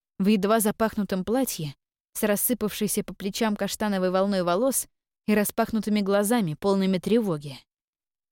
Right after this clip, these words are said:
Но смущение куда-то исчезло, стоило ей увидеть ящерку. Та бездвижно лежала на столе, всем своим видом подтверждая подозрения девушки.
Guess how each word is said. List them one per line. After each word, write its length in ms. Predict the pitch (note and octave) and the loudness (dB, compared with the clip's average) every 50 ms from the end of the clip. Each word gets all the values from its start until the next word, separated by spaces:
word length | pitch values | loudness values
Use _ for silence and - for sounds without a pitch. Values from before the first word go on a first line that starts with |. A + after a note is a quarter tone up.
| _ _ _ _ _ - | _ _ _ _ _ -4
Но 220 | F#3+ F#3+ G#3 A#3 | 0 2 2 2
смущение 640 | A#3 - B3 A#3+ A#3 - - D4+ D#4+ C#4+ B3 A3+ G#3 | 2 2 2 2 2 2 2 2 4 4 4 2 2
куда-то 380 | - A#3 G#3 A#3+ A#3 - B3+ | 0 0 0 0 0 0 -2
исчезло, 600 | C4+ C4 - - - F#3+ D#3 C#3+ C#3+ C#3+ C3+ B2+ - _ _ _ _ _ _ - | -2 -4 -4 -4 -4 -4 -4 -4 -8 -10 -12 -14 -16 _ _ _ _ _ _ -10
стоило 340 | - - - G#3 F#3+ F3 | -6 0 0 2 2 2
ей 240 | E3+ E3+ F3+ F3+ F3 | 2 2 2 2 2
увидеть 400 | F3+ G3 F3 F#3+ E3+ F3+ - - | 2 2 0 0 -2 -4 -4 -4
ящерку. 520 | A3 A3+ E3 - - D3+ D3 - - D3 C3+ B2 - _ _ _ _ _ _ _ _ _ _ _ _ _ _ _ _ _ - | -4 -4 -4 -4 -8 -10 -10 -12 -12 -12 -12 -14 -18 _ _ _ _ _ _ _ _ _ _ _ _ _ _ _ _ _ -2
Та 160 | - G3 G3+ | 0 0 2
бездвижно 580 | F#3 F#3+ F#3 E3 E3 F3 E3+ G3+ G3 F3 F#3 | 2 0 0 0 -2 0 0 2 2 2 0
лежала 400 | F3 E3+ E3+ D#3+ C#3+ F3+ E3+ E3+ | 0 0 -2 -2 0 0 0 0
на 120 | E3 E3 E3 | 0 -2 -2
столе, 440 | - - F3+ D#3+ F3 G#3 A3 E3+ - _ _ _ _ _ _ _ _ _ - | -4 -4 -2 -2 0 0 0 -2 -4 _ _ _ _ _ _ _ _ _ -4
всем 240 | - - A#3+ G#3 | 0 2 2 2
своим 400 | F#3+ - - F#3+ F#3 F#3 F#3 F#3 | 2 2 2 2 2 2 2 2
видом 360 | F3+ F3 A3+ A3+ F3 F3 E3+ D#3+ | 0 0 0 0 0 -2 -2 -2
подтверждая 680 | - F3+ - - F3+ E3+ E3+ F3 F3 G#3 G#3 F#3 E3 | -4 -4 -2 -2 -2 -2 0 0 0 2 2 2 0
подозрения 600 | - E3 E3+ F3 E3 E3 F3 F#3 F#3 F3+ E3+ E3+ | -2 -2 0 0 0 0 0 0 0 0 0 0
девушки. 500 | E3 D#3 F3 F#3 D#3 D3 - - - D3 | -2 -2 -2 -2 -4 -6 -10 -12 -12 -12